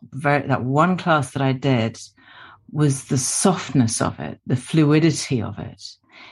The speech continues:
Is that a key, or is that something that that teacher just did because she saw me coming in like a big black cloud and needed to,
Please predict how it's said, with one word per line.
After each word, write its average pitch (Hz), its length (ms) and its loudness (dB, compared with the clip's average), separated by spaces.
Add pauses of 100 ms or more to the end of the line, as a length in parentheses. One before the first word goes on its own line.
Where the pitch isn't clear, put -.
(160)
Is 196 340 2
that 208 340 2
a 185 160 4
key, 175 640 2
or 165 120 0
is 143 120 0
that 143 200 -2
something 160 400 0
that 139 140 -2
that 139 200 -2
teacher - 360 -2
just 135 320 -2
did 139 220 0
because 131 260 -6
she - 140 -4
saw 143 200 -2
me 135 140 4
coming 127 380 4
in 123 120 6
like 123 200 -4
a 123 40 -4
big 120 260 -4
black 117 260 -2
cloud 117 380 0
and 110 200 2
needed 131 440 0
to, 233 1160 2